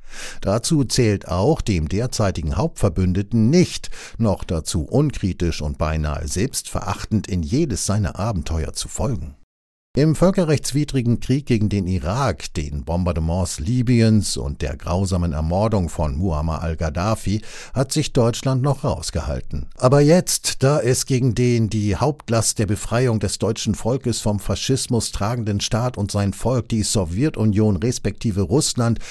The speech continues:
und den schwergewichtigen Wirtschaftspartner China geht, schließen wir uns der massiven Hetze und Bedrohung der U S A und der von ihr geleiteten nato unter infantiler und verlogener Rechtfertigung an.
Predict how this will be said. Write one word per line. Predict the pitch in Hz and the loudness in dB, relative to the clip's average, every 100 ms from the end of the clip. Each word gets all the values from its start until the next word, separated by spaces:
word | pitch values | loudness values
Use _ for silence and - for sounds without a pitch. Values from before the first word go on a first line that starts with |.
| - | -4
und | 110 85 | -4 -2
den | 73 | -2
schwergewichtigen | - 107 120 98 82 107 - 87 80 | -2 -2 0 0 -2 -4 -4 -4 -2
Wirtschaftspartner | 117 131 - 92 - - 95 87 | -2 -2 -2 -4 0 0 0 -2
China | 80 - 147 104 90 | -4 -2 0 0 0
geht, | 98 120 - - - - | 0 -2 -4 -10 -12 -6
schließen | - 120 175 190 | 0 2 4 4
wir | 147 | 4
uns | 110 - | 2 -2
der | 110 | 0
massiven | 104 - 160 120 | 0 0 0 0
Hetze | - - - - | 0 -4 -4 -2
und | 92 82 | 0 -2
Bedrohung | - 87 135 156 101 | -2 2 4 4 2
der | 80 87 | 0 -4
U | 87 | -2
S | 85 - | -2 -4
A | - 139 147 | -2 -2 2
und | 135 190 196 | 4 4 4
der | 107 | 0
von | - - | 0 -2
ihr | 110 156 | 0 2
geleiteten | 117 90 131 107 - 82 | 2 0 -2 -4 -2 0
nato | 92 143 - | 0 -2 -2
unter | 90 101 - - | -2 -2 -2 -2
infantiler | 180 208 - 120 - 135 98 | 2 2 2 -2 0 -2 -2
und | 98 | -2
verlogener | 98 95 123 156 87 82 | -2 0 0 0 -2 -4
Rechtfertigung | 113 - - 92 78 71 78 | -6 -6 -6 -6 -4 -8 -8
an. | 104 117 | -8 -6